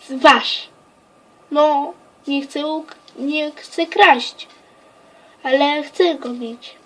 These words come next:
Chcę być jedną z was. Po prostu. Gdy tylko dotknę wody. <laughs> No ciągle, nie wiem, sposoby za pięć dni. No czekam pięć dni. Dotykam wody.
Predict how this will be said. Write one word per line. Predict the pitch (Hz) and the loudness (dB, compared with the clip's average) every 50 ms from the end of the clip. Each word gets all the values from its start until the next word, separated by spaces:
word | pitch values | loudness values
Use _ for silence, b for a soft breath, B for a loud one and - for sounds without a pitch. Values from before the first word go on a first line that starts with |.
| _ | _
Chcę | - - - - 311 302 | -20 -20 0 2 2 4
być | 285 311 302 - - | 4 0 -2 -4 -6
jedną | 311 311 302 320 339 339 | -6 -4 -4 -4 -4 -4
z | 330 - | -6 -2
was. | 302 285 254 226 226 240 - - - - _ _ _ _ _ _ _ _ _ _ _ _ _ _ _ _ _ _ _ _ _ _ _ _ _ _ _ _ _ _ - - _ _ _ _ _ _ _ _ _ _ _ _ _ _ _ _ - - _ | 0 0 0 0 -2 -8 -12 -18 -20 -20 _ _ _ _ _ _ _ _ _ _ _ _ _ _ _ _ _ _ _ _ _ _ _ _ _ _ _ _ _ _ -20 -20 _ _ _ _ _ _ _ _ _ _ _ _ _ _ _ _ -20 -20 _
Po | - 262 | -14 -12
prostu. | 262 - 277 233 220 233 - - - - - 240 240 - _ _ _ _ _ _ _ _ - - _ _ _ _ | -6 0 2 2 2 0 -2 -10 -16 -14 -14 -16 -16 -18 _ _ _ _ _ _ _ _ -20 -20 _ _ _ _
Gdy | 294 285 285 | -8 -8 -4
tylko | 285 - 381 381 359 370 370 349 | 2 4 4 4 6 4 4 4
dotknę | 320 320 311 - - 320 302 294 285 | 4 2 -2 -4 -6 -6 -4 -4 0
wody. | 262 233 214 214 214 214 214 240 - - _ - | 4 4 4 4 4 0 -4 -4 -6 -12 _ -10
<laughs> | 269 262 285 285 277 330 - - - - _ _ _ _ _ _ _ _ _ _ _ _ _ _ _ _ _ _ _ _ _ _ _ _ b b b b b b | -6 -4 -4 -4 -4 -6 -12 -18 -20 -20 _ _ _ _ _ _ _ _ _ _ _ _ _ _ _ _ _ _ _ _ _ _ _ _ b b b b b b
No | 349 359 403 | 2 2 6
ciągle, | 370 392 415 403 392 359 330 311 320 285 302 320 B B - | 8 8 8 8 8 6 4 4 4 2 2 -4 B B -2
nie | 311 320 320 311 | 4 4 4 4
wiem, | 285 269 247 247 | 4 0 -2 -4
sposoby | - - - 311 302 294 330 330 311 269 277 | -6 -8 -8 -8 -2 6 8 8 8 6 2
za | 285 262 | -4 -6
pięć | - 311 294 285 277 | -6 -4 -4 -4 -4
dni. | 277 - 294 254 240 247 B B B - | -6 -8 -8 -8 -8 -8 B B B -2
No | 359 359 | 0 4
czekam | 359 370 370 349 320 285 277 | 4 6 6 6 6 4 4
pięć | 294 285 254 240 240 - | 2 0 -2 -2 -4 -4
dni. | 269 254 233 220 233 - _ _ _ _ _ _ _ _ _ _ _ _ _ _ _ _ _ _ _ _ b b b b b b b _ | -4 -4 -4 -6 -8 -12 _ _ _ _ _ _ _ _ _ _ _ _ _ _ _ _ _ _ _ _ b b b b b b b _
Dotykam | 320 320 320 359 339 - 330 302 294 277 | -10 -2 0 0 2 4 4 2 6 6
wody. | 302 302 294 - 294 | 6 4 4 2 -6